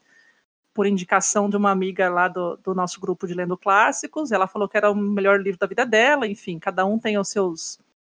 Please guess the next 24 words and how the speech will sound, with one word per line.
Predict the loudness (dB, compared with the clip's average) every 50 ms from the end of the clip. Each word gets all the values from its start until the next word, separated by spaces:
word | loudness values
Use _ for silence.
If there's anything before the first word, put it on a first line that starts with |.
| _ _
seus | _ -2 -2 0 2
momentos, | 2 2 2 2 0 0 0 -2 -2 -4 -4
assim, | -4 -4 -4 -6 -2
com | -2 -2
as | -2
leituras. | 0 -2 -4 -4 _ -4 -4 -2 -2 -2 -2 -2 -6 -8 _ _ -20 _ _ _ _
E | 2
eu | 2 4
gostei | 4 2 2 2 0 2 2
muito | 4 2 2 0 -2 -2 _
também. | 0 2 4 4 4 2 2 0 -4 -10 _ _ _ -8
O | -6 -2
Mário | 2 2 4 4 2 2
Benedetti, | 2 0 0 2 2 2 2 2 2 -2 -6 -6 -4 -4 -4 -4 -2 -2
ele | 0 0 0 0 -2 -4
escreveu | -4 -6 -6 -2 0 0 0 0 0 2 4 6 6 8 8 8
aquele | 6 6 2 -2 0 2 2 2 2 0 -2 0 2 2
O | 0 0
Primavera | -2 -2 0 0 2 2 4 4 4 4 4 2
no | 2 0 0 0 -2 -4
Espelho | -6 -2 -2 -2 -2 0
Partido | 0 0 0 -2 -4 -6 -4 -2 -2 -4
também, | -2 -2 -2 0 0 -2 -2 0
né? | 0 -2 -2 -2